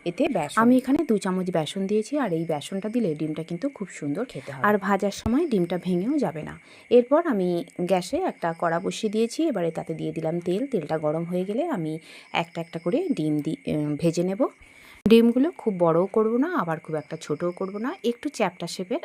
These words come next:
আমি মিডিয়াম সাইজের করব। এখন আমি একটা একটা করে প্রথম ব্যাচের ডিমগুলো দিয়ে দিলাম, আর একটু অপেক্ষা করব এক পিঠ হয়ে যাবার পর আমি এইগুলোকে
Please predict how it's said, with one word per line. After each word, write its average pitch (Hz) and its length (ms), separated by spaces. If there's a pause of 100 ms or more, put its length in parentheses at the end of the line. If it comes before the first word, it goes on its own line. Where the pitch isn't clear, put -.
আমি 165 180 (800)
মিডিয়াম 170 420 (360)
সাইজের 147 380
করব। 123 260 (920)
এখন 226 180
আমি 269 140 (120)
একটা - 160
একটা 185 180
করে 190 160 (100)
প্রথম 190 260
ব্যাচের 185 280
ডিমগুলো 170 380
দিয়ে 170 200
দিলাম, 208 260 (580)
আর 143 120 (180)
একটু - 160 (100)
অপেক্ষা 214 280
করব 247 200 (180)
এক 175 100
পিঠ 165 200
হয়ে 160 200
যাবার 156 240
পর 170 160 (140)
আমি 160 160
এইগুলোকে 139 360